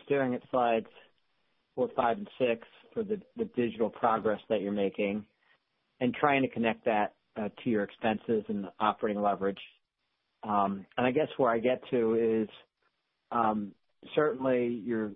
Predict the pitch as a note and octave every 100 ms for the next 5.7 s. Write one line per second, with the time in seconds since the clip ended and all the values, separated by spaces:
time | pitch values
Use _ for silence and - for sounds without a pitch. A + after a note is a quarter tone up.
0 | - _ _ _ C3 A2+ - - - E3
1 | C3+ B2 A#2 A2 A2 - - _ C#3 A2
2 | G#2+ - - G2+ F#2 F#2 - - B2 A#2
3 | - - G#2 F#2 _ C3 A2 G#2 - G#2+
4 | G#2+ G#2 G#2+ - G2+ - G2+ G2 - G2+
5 | G2 G#2+ F#2+ G#2 - G2+ G#2+